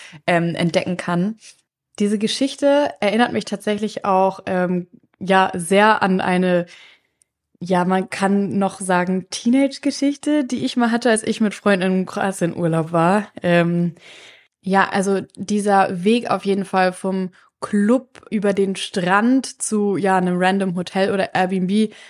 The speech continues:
was man hat, da muss ich auch grad sehr an eine Geschichte denken, die bei mir gerade wieder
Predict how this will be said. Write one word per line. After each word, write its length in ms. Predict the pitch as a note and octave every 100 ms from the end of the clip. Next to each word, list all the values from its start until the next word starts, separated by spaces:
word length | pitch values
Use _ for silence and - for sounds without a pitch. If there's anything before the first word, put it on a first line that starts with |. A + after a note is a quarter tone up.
| -
was 160 | F#3 G3+
man 160 | F#3+
hat, 240 | F#3+ G3+ F#3+
da 60 |
muss 180 | G3 G3+
ich 140 | G#3
auch 80 | F#3
grad 240 | - F#3 -
sehr 520 | F#3+ E3 F3+ G#3 G#3+
an 60 | F#3+
eine 60 | F#3
Geschichte 720 | F#3 F3+ - A3+ - F#3 F3+ - - _ _
denken, 400 | F3+ F#3+ F#3 F#3
die 100 | F#3+
bei 140 | F#3+
mir 200 | F#3 G3+
gerade 400 | A3 F#3+ F3 F3
wieder 300 | F3 F3 F3+